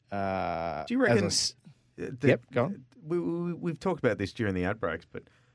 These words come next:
Speaker 2: Danny Rick, like, right now, it was just a poorly timed, um, well, a poorly timed time to get an, uh, an injury.
Speaker 1: An injury,
Speaker 2: Like,
Speaker 1: yeah.
Speaker 2: he'd, 'cause he'd be looking at, you know, Liam Lawson's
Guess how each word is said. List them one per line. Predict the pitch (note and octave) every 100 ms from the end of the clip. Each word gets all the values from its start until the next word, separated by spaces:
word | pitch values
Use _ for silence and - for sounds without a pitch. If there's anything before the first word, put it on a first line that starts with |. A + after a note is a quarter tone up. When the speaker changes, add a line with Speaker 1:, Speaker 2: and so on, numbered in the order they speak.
| _
Speaker 2:
Danny | F#3 G3 C#3
Rick, | A2 G#2 -
like, | - G#2+ G2+
right | A#2+ C#3+ C#3
now, | A#2 G#2 -
it | C#3+
was | B2 C#3
just | D#3+
a | -
poorly | - - D3 D3+ C#3+
timed, | A#2+ A#2+ G#2 G#2 F#2+ F2+ - _ _ -
um, | F2 F2+ F2+ G2 F#2+ _ _ - _ _ _ _ _ _
well, | - - G2
a | C3
poorly | B2+ F3 C#3+
timed | B2+ G#2+ G2+ -
time | - A2
to | G2
get | G#2
an, | G2+ G2 -
uh, | G2 G2 F#2 -
an | A#2
injury. | D3+ C3+ C#2+ - _
Speaker 1:
An | D#3+
injury, | D#3+ B2 G#2 E2+
Speaker 2:
Like, | A2
Speaker 1:
yeah. | D#3
Speaker 2:
he'd, | F3+ F#3
'cause | - D#3
he'd | D3+ G3
be | F3
looking | D3 C#3+ B2+
at, | G#2+ - _ -
you |
know, | G#2 F#2 - _ -
Liam | C#3 A#2
Lawson's | A2+ A#2+ A#2+ G2+ F#2 - -